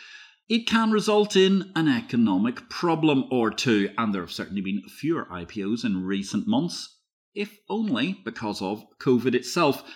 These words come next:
as well as a general malaise in stock markets per se, both in China and overseas. Interesting fun fact, well, probably not a fun fact if you're a homeowner, the Chinese property market has now been down eleven consecutive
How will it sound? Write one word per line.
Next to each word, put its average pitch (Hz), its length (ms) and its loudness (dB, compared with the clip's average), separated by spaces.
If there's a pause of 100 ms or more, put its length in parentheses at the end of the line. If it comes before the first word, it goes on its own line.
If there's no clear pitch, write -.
(120)
as 143 120 -6
well 202 220 0
as 101 120 0
a 104 60 2
general 98 480 0
malaise 92 400 -2
in 98 160 -4
stock - 340 -10
markets 87 380 -6
per 95 200 -4
se, 107 260 0
both 104 320 0
in 110 120 4
China 113 420 2
and 120 100 4
overseas. 127 580 4 (300)
Interesting 139 580 0
fun 143 280 -2
fact, 120 360 -4
well, 95 140 -4
probably 87 240 -6
not 80 160 -6
a 78 80 -20
fun 82 180 -4
fact 90 280 -8
if 87 100 -12
you're 92 140 -2
a 98 40 -2
homeowner, 117 500 4 (280)
the 139 60 0
Chinese 160 340 0
property 156 340 -8
market 92 380 -4
has 95 160 -10
now 87 160 -4
been 85 200 -6
down 90 400 -2
eleven 104 680 -4
consecutive - 1080 -4